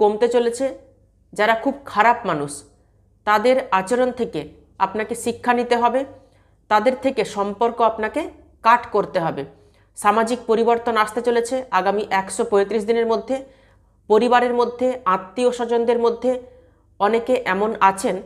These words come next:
যারা আপনার সঙ্গ চান, কিন্তু ব্যস্ততার কারণে আপনি তাদেরকে হয়তো সময় দিতে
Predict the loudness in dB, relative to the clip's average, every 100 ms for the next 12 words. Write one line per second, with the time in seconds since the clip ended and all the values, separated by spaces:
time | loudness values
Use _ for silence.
0 | -14 _ _ 0 2 2 2 0 0 -4
1 | -4 -14 _ _ _ -2 0 2 2 2
2 | 0 -2 -6 -18 _ -8 -4 -2 0 0
3 | -2 -2 -2 0 0 0 -2 -6 -2 -2
4 | -2 -2 0 -2 -2 -2 0 -2 -2 0
5 | 0 -2